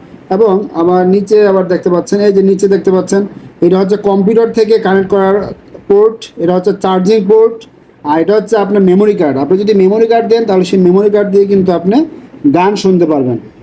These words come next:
শুধু, আহ, মেমোরি কার্ডে যেন শুধু গান থাকে। হ্যাঁ, মেমোরি কার্ড দিয়ে গান শুনতে পারবেন। আর এটা হচ্ছে একটা লাইট দেওয়া আছে, যে লাইট দিলে বুঝতে পারবেন আপনি এটা চার্জ হচ্ছে কিনা। যদিও এটা অনেক ছোট,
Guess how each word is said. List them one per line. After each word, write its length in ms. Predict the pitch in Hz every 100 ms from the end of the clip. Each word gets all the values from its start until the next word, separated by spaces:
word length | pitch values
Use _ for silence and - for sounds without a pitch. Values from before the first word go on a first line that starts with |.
| -
শুধু, 220 | 196 208 214
আহ, 300 | 202 190 180
মেমোরি 240 | 196 226
কার্ডে 200 | 226 220
যেন 140 | 220
শুধু 200 | 220 214
গান 280 | 180 175 185
থাকে। 260 | 180 143 127
হ্যাঁ, 200 | 180 302 - - - - - - - - - - -
মেমোরি 260 | 170 202
কার্ড 160 | 202 208
দিয়ে 120 | 226
গান 140 | 185 175
শুনতে 220 | 175 165
পারবেন। 260 | 151 135
আর 100 | 147
এটা 120 | 170 202
হচ্ছে 160 | 208
একটা 140 | 233 214
লাইট 260 | 175 190
দেওয়া 240 | 202 226 220
আছে, 240 | 220 262
যে 160 | 185 190
লাইট 200 | 185 180
দিলে 360 | 185 208 208
বুঝতে 280 | 190 175 220
পারবেন 300 | 208 202 208
আপনি 200 | 170 175
এটা 100 | 175
চার্জ 480 | - 160 160 175 196 175
হচ্ছে 280 | 160 170 185
কিনা। 220 | 160 123 - - - - - - - 180
যদিও 380 | 185 202 226 220
এটা 280 | 202 202 196
অনেক 240 | 208 254
ছোট, 260 | - 202